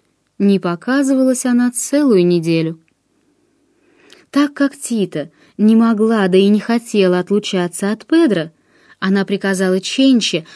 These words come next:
принести взбитые на растительном масле яичные белки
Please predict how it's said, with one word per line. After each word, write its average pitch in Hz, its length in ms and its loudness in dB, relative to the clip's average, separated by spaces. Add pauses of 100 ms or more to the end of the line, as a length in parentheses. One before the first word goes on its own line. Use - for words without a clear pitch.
(140)
принести 233 640 2
взбитые 190 520 0
на 180 120 2
растительном 185 640 -2
масле 269 520 0 (240)
яичные 269 560 4
белки 190 580 2